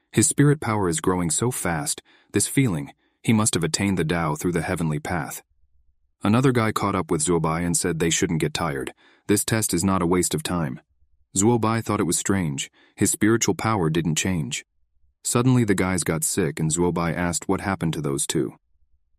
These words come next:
The examiner said that one hundred years ago, the great monk of their Taoist school, Master Qingjing Sanren,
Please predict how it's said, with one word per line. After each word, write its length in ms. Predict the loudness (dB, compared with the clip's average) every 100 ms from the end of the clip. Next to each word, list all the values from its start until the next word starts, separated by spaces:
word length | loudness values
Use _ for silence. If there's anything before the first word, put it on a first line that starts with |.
| _ _ _
The 140 | 2
examiner 440 | 2 2 2 2 2
said 260 | 0 0
that 140 | 0 -2
one 180 | -2 -2
hundred 280 | 0 -2
years 220 | 0 0 0
ago, 360 | -4 -6 -8 _ _
the 80 | -6
great 300 | 2 2 2
monk 280 | 0 0 -2
of 120 | 0
their 120 | 0
Taoist 520 | 0 -2 0 0 -2
school, 420 | -2 -2 -2 -4 -10 _ _ _
Master 320 | 0 0 2 0
Qingjing 440 | 2 2 2 0
Sanren, 580 | 0 0 0 0 0